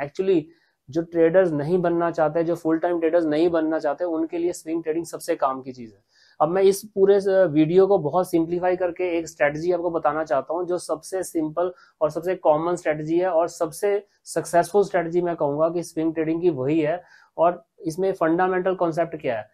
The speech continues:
देखो सारे जो स्टॉक्स हैं वो ऊपर ही जाना चाहते हैं, ultimately सब स्टॉक्स ने ऊपर ही जाना है, बढ़ना ही है।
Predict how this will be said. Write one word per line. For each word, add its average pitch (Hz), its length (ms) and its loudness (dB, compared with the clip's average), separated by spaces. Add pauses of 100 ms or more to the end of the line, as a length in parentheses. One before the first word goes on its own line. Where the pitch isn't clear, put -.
(220)
देखो 170 180 -2
सारे 160 420 2
जो 185 140 0
स्टॉक्स 156 540 -2
हैं 151 180 -6
वो 165 180 -2
ऊपर 147 340 -2
ही 156 80 4
जाना 131 220 -2
चाहते 120 280 -8
हैं, 127 80 -8
ultimately 151 540 -2
सब 143 240 -8
स्टॉक्स 131 400 -4
ने 151 60 -6
ऊपर 135 340 -6
ही 143 80 -4
जाना 127 260 -6
है, 131 80 -10
बढ़ना 127 320 -4
ही 135 180 -6
है। 104 140 -16